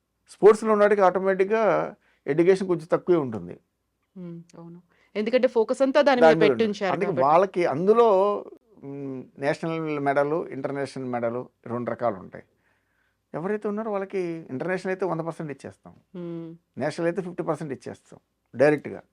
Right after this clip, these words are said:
Speaker 1: నాలుగేళ్ళు ఫ్రీ. ఆడు ఎక్కడికి వెళ్ళాలన్నా సరే మన స్పాన్సర్‌షిప్ ఉంటుంది.
Speaker 2: ఓకే. ఆ.
Speaker 1: మనం ట్రైనింగ్ ఇప్పిస్తాం కోచ్ల ద్వారా.
Speaker 2: మళ్ళీ వాళ్ళు బయటికి వెళ్ళి వెతుక్కోవాల్సిన అవసరం లేదు,
Speaker 1: ఎక్కడ
Speaker 2: స్పాన్సర్స్ మాకు
Speaker 1: ఎవరిని
Speaker 2: కావాలి
Speaker 1: వెతుక్కోవాల్సిన
Speaker 2: అని.
Speaker 1: అవసరం లేదండి.
Speaker 2: మ్మ్.
Speaker 1: కేఎల్ యూనివర్సిటీ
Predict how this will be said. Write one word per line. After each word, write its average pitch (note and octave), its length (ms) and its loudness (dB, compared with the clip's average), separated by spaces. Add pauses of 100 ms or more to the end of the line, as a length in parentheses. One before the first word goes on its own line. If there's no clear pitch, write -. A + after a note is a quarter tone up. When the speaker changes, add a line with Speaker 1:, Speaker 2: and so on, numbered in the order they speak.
(540)
Speaker 1:
నాలుగేళ్ళు G3 580 4 (680)
ఫ్రీ. G#3+ 360 -4 (320)
ఆడు C3 140 4
ఎక్కడికి F3 260 0
వెళ్ళాలన్నా F#3 480 6
సరే G#3 220 -2
మన E3 200 -2
స్పాన్సర్‌షిప్ D3 640 -4
ఉంటుంది. F#3 380 -6 (280)
Speaker 2:
ఓకే. A#3+ 440 -8 (260)
ఆ. A#3 80 -10
Speaker 1:
మనం G3 280 0 (420)
ట్రైనింగ్ C#3 360 0
ఇప్పిస్తాం F3 480 -4
కోచ్ల E3+ 400 -2
ద్వారా. E3+ 300 -2 (180)
Speaker 2:
మళ్ళీ A#3+ 200 2
వాళ్ళు D4 200 6
బయటికి A#3+ 320 4
వెళ్ళి C#4+ 180 2
వెతుక్కోవాల్సిన B3+ 520 2
అవసరం A#3 240 -2
లేదు, B3 180 2
Speaker 1:
ఎక్కడ A3+ 180 2
Speaker 2:
స్పాన్సర్స్ F3 340 8
మాకు D#3+ 60 8
Speaker 1:
ఎవరిని E3+ 200 6
Speaker 2:
కావాలి G#3+ 120 6
Speaker 1:
వెతుక్కోవాల్సిన G#3+ 300 6
Speaker 2:
అని. D#3 140 -2
Speaker 1:
అవసరం C#3 220 0
లేదండి. A2 460 -4
Speaker 2:
మ్మ్. C4 260 -8
Speaker 1:
కేఎల్ E3 300 2
యూనివర్సిటీ E3+ 800 -4